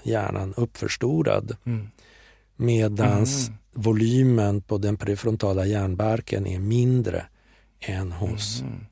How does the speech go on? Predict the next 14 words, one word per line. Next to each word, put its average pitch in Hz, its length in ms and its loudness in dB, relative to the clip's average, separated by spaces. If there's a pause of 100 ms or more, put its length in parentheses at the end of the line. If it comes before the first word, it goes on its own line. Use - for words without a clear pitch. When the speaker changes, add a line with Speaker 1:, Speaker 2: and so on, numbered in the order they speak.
Speaker 1:
de - 80 -8
friska. - 440 -8
Speaker 2:
Mm. 104 120 -8 (280)
Speaker 1:
Och - 100 -2
vilket 196 220 2
då 151 120 4
förklarar 120 520 4
väldigt 113 360 2
väl 104 280 2 (340)
symptomen 117 760 2 (540)
människor 113 480 -2
med 101 140 0
utmattningssyndrom 101 840 -2
har. 123 320 2